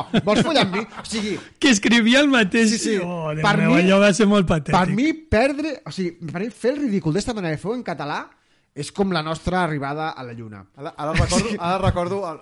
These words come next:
Speaker 3: el meu moment màgic aquest estiu en què em van començar a insultar dient «ñordo».
Speaker 1: Hòstia, ja, ja, ja, bueno,
Speaker 3: Vull dir,
Speaker 1: sí,
Speaker 3: hi ha,
Speaker 1: sí.
Speaker 3: hi ha insults, hi ha insults new wave, com aquest
Speaker 1: Sí, sí, sí,
Speaker 3: ñordo.
Speaker 1: sí.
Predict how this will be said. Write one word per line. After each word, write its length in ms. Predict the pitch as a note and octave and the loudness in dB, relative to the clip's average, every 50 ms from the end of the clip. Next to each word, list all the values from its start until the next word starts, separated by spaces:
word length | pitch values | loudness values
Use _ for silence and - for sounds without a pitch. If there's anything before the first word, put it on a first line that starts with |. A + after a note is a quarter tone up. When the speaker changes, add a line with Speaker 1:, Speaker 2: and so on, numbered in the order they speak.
| C3 | -14
Speaker 3:
el 80 | C#3 C#3 | -14 -12
meu 160 | C#3 C#3 C#3 | -12 -12 -12
moment 280 | D#3 E3 D#3+ D#3 D3 C#3 | -12 -12 -12 -12 -12 -10
màgic 360 | C#3 C3+ C3 C3+ D3 D3 C#3+ | -12 -12 -12 -12 -14 -14 -14
aquest 220 | C#3 C#3 - C#3 B2 | -14 -16 -16 -18 -20
estiu 240 | _ - C3+ D3 | _ -18 -18 -16
en 80 | D#3 C#3 | -16 -16
què 80 | - B2 | -16 -14
em 80 | A#2+ | -14
van 140 | A#2+ A#2+ - | -14 -16 -16
començar 280 | C3 C3+ C3 A#2+ - B2+ | -16 -18 -18 -18 -18 -20
a 40 | A#2+ | -20
insultar 320 | - B2+ A#2+ G#2+ A#2 A#2 A2 | -18 -20 -20 -18 -18 -18 -16
dient 280 | B2 A#2 A2+ A2+ A2 - _ | -16 -16 -16 -18 -20 -20 _
«ñordo». 640 | A#2+ B2+ C3 C3+ C3 C3 A#2+ B2 G#2 G#2+ G#2+ G#2 G#2+ G#2 _ _ _ _ _ _ _ _ - | -20 -18 -14 -12 -10 -8 -10 -10 -12 -14 -18 -18 -20 -20 _ _ _ _ _ _ _ _ -14
Speaker 1:
Hòstia, 380 | - A#2+ - - D3 D3 A2 A2 | -14 -12 -6 -2 -2 -2 -2 -2
ja, 220 | G#2 B2+ B2+ A#2+ A2 | -4 -4 -4 -4 -4
ja, 140 | G#2+ G#2+ G#2 G#2+ G2 | -6 -6 -8 -8 -10
ja, 140 | F#2+ F#2+ | -10 -12
bueno, 240 | G2 G#2 G#2+ F2+ D2+ - | -14 -16 -18 -18 -16 -12
Speaker 3:
Vull 140 | C#3 C3+ | -10 -8
dir, 0 | |
Speaker 1:
sí, 60 | C3 C3+ | -6 -6
Speaker 3:
hi 20 | |
ha, 40 | C3+ C#3 | -8 -8
Speaker 1:
sí. 60 | D3 D3+ C#3 | -10 -12 -12
Speaker 3:
hi 20 | |
ha 60 | C3+ C3+ | -10 -10
insults, 380 | D3+ D#3 D3 - E3+ F3+ E3+ E3+ | -10 -12 -14 -14 -16 -16 -14 -10
hi 60 | D#3 | -10
ha 60 | D3 C#3 | -10 -10
insults 300 | C3 A2+ D#3 F3 E3 C#3+ | -10 -12 -14 -14 -14 -14
new 220 | D3+ D3 C#3+ B2+ A#2+ | -14 -12 -12 -10 -10
wave, 300 | A#2+ B2+ C#3 D3 C#3+ C#3+ - | -10 -10 -10 -10 -12 -14 -18
com 140 | C3+ B2+ | -20 -20
aquest 180 | A#2 A2+ A2 G#2+ _ _ _ | -18 -20 -20 -20 _ _ _
Speaker 1:
Sí, 140 | - G3+ C4 | -6 -4 -4
sí, 60 | A#3+ A#3+ | -4 -4
sí, 60 | B3 | -6
Speaker 3:
ñordo. 160 | G#3 A3+ A3 | -6 -6 -4
Speaker 1:
sí. 160 | E3+ D#3+ E3 | -2 -2 -2